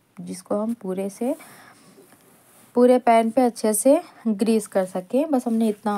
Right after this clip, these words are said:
ऑयल शामिल करना है, ऑयल भर के शामिल नहीं करना है।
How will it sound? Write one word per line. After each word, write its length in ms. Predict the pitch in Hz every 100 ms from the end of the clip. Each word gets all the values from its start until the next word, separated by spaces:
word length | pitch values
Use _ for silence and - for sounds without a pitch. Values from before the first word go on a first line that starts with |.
| 190
ऑयल 260 | 196 185
शामिल 340 | 185 190 180 180
करना 320 | 180 175 180
है, 220 | 190 240 - -
ऑयल 220 | 180 180
भर 180 | 170 170
के 120 | -
शामिल 300 | 196 190 214
नहीं 320 | 240 180 175 170
करना 300 | 170 160 170
है। 240 | 180